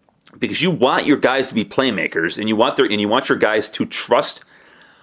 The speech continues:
what they see, and nobody's gonna be perfect. So according to Pro Football Focus, uh, Clinton Dix allowed a completion rate of sixty-seven point nine percent.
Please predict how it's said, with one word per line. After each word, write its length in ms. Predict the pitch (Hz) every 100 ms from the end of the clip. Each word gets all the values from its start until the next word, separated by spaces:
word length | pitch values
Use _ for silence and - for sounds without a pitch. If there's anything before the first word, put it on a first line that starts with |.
| _
what 160 | - 117
they 100 | 117
see, 340 | - 117 87
and 200 | 80 101
nobody's 400 | 107 120 190 156
gonna 120 | 117 127
be 120 | 120
perfect. 580 | - 131 110 - - - _ _ _ _ _ _ _ _ _ _ _ _ _ _
So 240 | - -
according 220 | 101 139 104
to 40 |
Pro 120 | 147
Football 380 | 123 127 135 120
Focus, 600 | - 139 135 92 - - - _ _ _ _ _ _ _ _ _ _ _ - - _ _ _ _ -
uh, 200 | 90 82
Clinton 340 | 82 165 127 117
Dix 240 | 131 -
allowed 200 | 131 127
a 40 | 110
completion 560 | 104 - - 185 -
rate 140 | 117 104
of 100 | -
sixty-seven 840 | - 180 - 123 110 - 151 131
point 300 | 113 139 104
nine 260 | 104 117 120
percent. 560 | - - 127 101 -